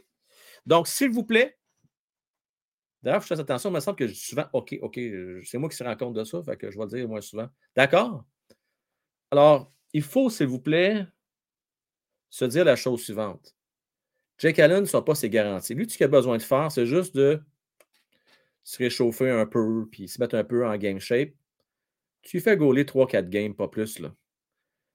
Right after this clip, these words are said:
Dernier match, peut-être, ou l'avant-dernier match. Primo, Montembeault, Poulain, euh, donne-leur en masse, en masse la glace, eux autres.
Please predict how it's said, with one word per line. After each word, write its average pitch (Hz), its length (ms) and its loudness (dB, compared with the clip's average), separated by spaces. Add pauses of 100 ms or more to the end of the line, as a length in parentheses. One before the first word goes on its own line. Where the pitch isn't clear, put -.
Dernier 190 340 8
match, 147 320 2
peut-être, 90 340 -2 (360)
ou 113 100 -6
l'avant-dernier 107 560 2
match. - 400 -14 (1200)
Primo, 107 640 0
Montembeault, 95 800 -2
Poulain, 95 680 -8
euh, 76 80 -14
donne-leur 117 420 4
en 117 160 4
masse, 110 640 0
en 143 540 8
masse 143 580 2
la 101 140 0
glace, 92 240 -4
eux 78 120 -8
autres. - 120 -14